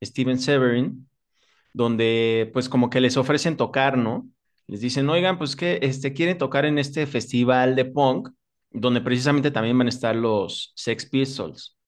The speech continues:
Y les ofrecen, entre comillas, porque ella es cuando dice, "Ay, pues, este, si están buscando bandas, ¿qué onda? Nosotros le podemos entrar", a pesar de que casi, casi, pues, no tenían experiencia, eh, ejecutando sus instrumentos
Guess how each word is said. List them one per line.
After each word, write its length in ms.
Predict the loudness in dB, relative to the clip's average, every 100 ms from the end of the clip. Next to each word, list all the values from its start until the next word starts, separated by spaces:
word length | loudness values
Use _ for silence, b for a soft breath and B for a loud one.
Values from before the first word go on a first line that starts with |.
| _
Y 420 | -2 0 2 0 0
les 260 | 0 2
ofrecen, 400 | 2 2 2 2 0
entre 240 | -2 -2
comillas, 360 | 0 2 2 0
porque 240 | -6 0
ella 120 | 2
es 80 | 2
cuando 200 | 0 -2
dice, 320 | -2 -2 -4
"Ay, 220 | 0 0 0
pues, 180 | -4 -4
este, 200 | -6 -6
si 100 | -6
están 180 | -4 -4
buscando 320 | -4 -2 0
bandas, 320 | 2 0 -2
¿qué 120 | 0
onda? 180 | 2 2
Nosotros 440 | 0 -2 -2 0 0
le 80 |
podemos 380 | 0 0 0 0
entrar", 360 | -2 0 -2 0
a 80 | -4
pesar 220 | -4 -2
de 100 | -2
que 140 | -4 -8
casi, 260 | -6 -6
casi, 260 | -8 -6 -6 -8 -14 _
pues, 140 | -2
no 160 | 0 0
tenían 640 | 0 0 0 0 -2 -6 B B
experiencia, 1000 | -12 -2 2 4 2 2 2 2 2 -4 _
eh, 160 | 0 0
ejecutando 500 | -2 -4 -2 0 0
sus 220 | -2 -4
instrumentos 840 | -4 -4 -2 0 0 0 -6 -6